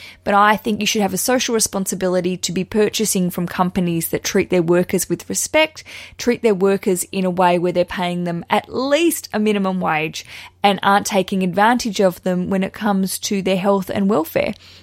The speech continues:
So when you said this, Ashley, I think it's a great response to be recommending a company like Brilliant Earth and having them, um, you know,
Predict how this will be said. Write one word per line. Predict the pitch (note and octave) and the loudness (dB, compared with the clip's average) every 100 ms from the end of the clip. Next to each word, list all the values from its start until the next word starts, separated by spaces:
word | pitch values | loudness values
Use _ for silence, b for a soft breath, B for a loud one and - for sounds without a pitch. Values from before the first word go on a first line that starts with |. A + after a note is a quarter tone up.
| B | B
So | - C4 A#3 A#3 A#3 B B | -2 2 4 4 0 B B
when | - A3 B3 B3 C4 - | -4 2 2 2 -2 -4
you | A3+ A3+ | -4 -2
said | A#3 D4 D4 | 0 -2 -2
this, | C4+ | 0
Ashley, | A3 F#3 G#3+ | 2 2 2
I | F#3+ | 2
think | F#3+ G3+ | 2 -4
it's | G#3 A3 | -4 -6
a | |
great | - G3+ G#3 - | 0 2 2 0
response | G3+ - A3 G3+ - | -4 -2 -2 -2 -6
to | - | -4
be | F3+ G3 B B B | -2 -4 B B B
recommending | G#3+ G#3+ A3+ G3 G3 F#3 | 0 0 2 0 0 -2
a | |
company | F3 - G3+ G#3 F#3+ F3+ - | -4 -4 -4 -2 -2 -2 0
like | F#3+ F#3 - - | 2 4 2 -6
Brilliant | F#3+ G3 G3 F#3+ | -2 0 0 -2
Earth | G#3 G3+ G3 | 0 0 -2
and | - G#3 | -4 -2
having | A3+ A3+ G#3 | 0 0 0
them, | G#3 G#3 G#3 G#3 B B B B | 2 2 0 -2 B B B B
um, | A3 G#3 G#3 G#3 G#3+ - | 0 2 2 0 -2 -4
you | A#3+ A#3 | -2 2
know, | A#3 | 2